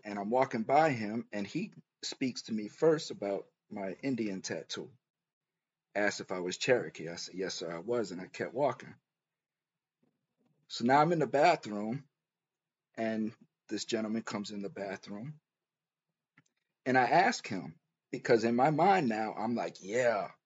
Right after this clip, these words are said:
right. Now I'ma get this dude, and I'ma plug him, and I'ma say, 'Man, get me some speaking lines.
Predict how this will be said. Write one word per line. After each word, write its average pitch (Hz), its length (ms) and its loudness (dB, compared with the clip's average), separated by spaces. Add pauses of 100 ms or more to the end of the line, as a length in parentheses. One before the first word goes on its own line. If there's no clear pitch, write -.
(300)
right. 98 380 2 (280)
Now 92 200 -2
I'ma 110 140 -2
get 135 320 2
this 110 200 2
dude, 104 460 0 (240)
and 90 140 -6
I'ma 87 160 -4
plug 135 400 6
him, 107 220 0 (280)
and 104 160 -4
I'ma 107 140 -4
say, 104 240 2
'Man, 120 220 2
get 131 240 4
me 127 100 0
some 110 180 0
speaking 127 460 4
lines. 104 460 0